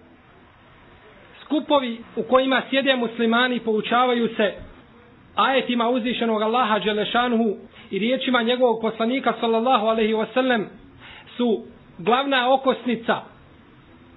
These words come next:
za povećanje njihovog imana. A cilj čovjeka od njegove vjere jeste da mu se poveća njegov iman. Jer je to ono što ga približava Allahu Đelešanu.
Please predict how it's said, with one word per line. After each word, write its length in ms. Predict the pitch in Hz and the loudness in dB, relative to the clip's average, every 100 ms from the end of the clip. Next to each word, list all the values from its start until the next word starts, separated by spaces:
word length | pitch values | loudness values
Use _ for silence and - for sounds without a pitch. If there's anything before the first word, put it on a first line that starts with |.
| - - - | -20 -20 -6
za 120 | 180 | -4
povećanje 640 | 208 226 214 220 247 269 233 | 0 0 0 0 0 0 0
njihovog 380 | 226 220 190 | 0 0 0
imana. 380 | 180 180 185 185 131 - - - - - - - - - - | 0 -2 -2 -4 -6 -18 -20 -20 -20 -20 -20 -20 -20 -20 -6
A 100 | 285 - - | -2 -2 0
cilj 280 | 311 277 180 | 0 2 0
čovjeka 400 | 294 285 247 233 | 0 2 0 0
od 120 | 220 | 0
njegove 400 | 208 269 262 247 | 2 2 2 2
vjere 300 | 220 277 277 | 2 2 2
jeste 320 | 240 262 - 240 | 2 0 -2 -4
da 100 | 233 | -2
mu 100 | 220 | -2
se 140 | - | -4
poveća 440 | 226 226 240 240 | -2 -2 0 0
njegov 320 | 220 233 220 190 | 0 0 0 0
iman. 360 | 214 190 127 - - - - | -2 -2 -6 -12 -20 -8 0
Jer 140 | 202 | 2
je 160 | 233 226 | 2 2
to 260 | 320 311 | 4 4
ono 180 | 302 294 | 2 0
što 160 | - 262 | 0 0
ga 120 | 247 | 0
približava 560 | 240 220 269 247 247 | -2 -4 -2 0 0
Allahu 400 | 226 214 233 202 | 0 -2 0 0
Đelešanu. 640 | 180 202 190 - 202 185 | -2 -2 -2 -2 -2 -2